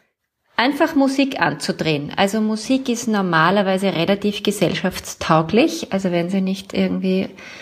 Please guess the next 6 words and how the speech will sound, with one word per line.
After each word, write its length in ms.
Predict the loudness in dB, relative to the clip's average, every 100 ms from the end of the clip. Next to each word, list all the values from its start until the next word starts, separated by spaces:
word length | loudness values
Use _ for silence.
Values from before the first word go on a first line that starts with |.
| -18 -16 -18 -20
vollkommen 1200 | -20 -6 4 4 4 2 2 2 2 2 2 0 0
in 440 | 2 2 2 0
Maximallautstärke, 1600 | 0 0 0 2 4 2 2 2 2 0 2 2 2 0 0 0 -6
äh, 360 | -6 -4 -2 -2
aufgedreht 600 | -2 -2 -6 -4 -4 0
wird. 240 | -2 -2